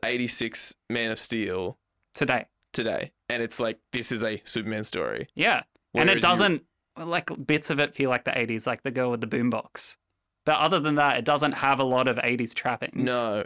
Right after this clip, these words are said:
Speaker 1: and they're also not done in a way that feel like it's trying to wedge itself into a time period.
Speaker 2: Yeah.
Speaker 1: Whereas I think, like, and like I said, like, you know, if this was ten years, like, if Birthright was ten years later, it would be all online and,
Speaker 2: Yeah.
Speaker 1: like,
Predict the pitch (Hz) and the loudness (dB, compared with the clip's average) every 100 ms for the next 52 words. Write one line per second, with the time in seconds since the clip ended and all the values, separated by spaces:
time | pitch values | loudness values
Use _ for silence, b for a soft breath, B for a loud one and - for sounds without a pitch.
0 | - 131 135 131 135 151 139 107 120 120 | -2 -2 0 0 0 -2 -2 -2 -2 -2
1 | 117 110 110 110 110 - - - 113 110 | -2 0 0 0 -2 -6 -8 -6 -4 -2
2 | 107 104 98 - _ _ _ _ _ 113 | 0 -2 -4 -6 _ _ _ _ _ -4
3 | 110 - - - - 107 101 98 110 104 | -4 -6 -12 -6 -4 -2 -4 -4 -4 -4
4 | 107 - 107 104 101 95 98 - 107 104 | -6 -4 -4 -4 -6 -6 -6 -4 -4 -4
5 | 95 85 85 151 135 - _ _ - 104 | -4 -4 2 2 2 -2 _ _ -6 -4
6 | 101 - 104 - 85 67 - - _ 123 | -4 -6 -8 -6 -4 -4 -6 -14 _ -6
7 | 123 107 135 107 - b b b b b | -4 -4 -2 -4 -6 b b b b b
8 | b b b - 98 101 - 98 92 - | b b b -8 -4 -4 -4 -6 -6 -6
9 | 117 107 101 95 107 - - - _ _ | -6 -4 -4 -4 -4 -4 -8 -12 _ _
10 | _ _ _ - 120 120 - - 110 98 | _ _ _ -4 -2 -2 -4 -4 -4 -4
11 | 120 113 104 - 95 101 95 90 71 - | -2 -2 -2 -4 -4 -4 -4 -6 -8 -14
12 | _ _ _ _ _ _ _ _ _ 50 | _ _ _ _ _ _ _ _ _ -20
13 | _ - - 92 95 101 104 104 87 73 | _ -18 -8 -4 -2 -4 -4 -4 -4 -6
14 | 60 127 123 98 - - | -4 0 0 -2 -10 -18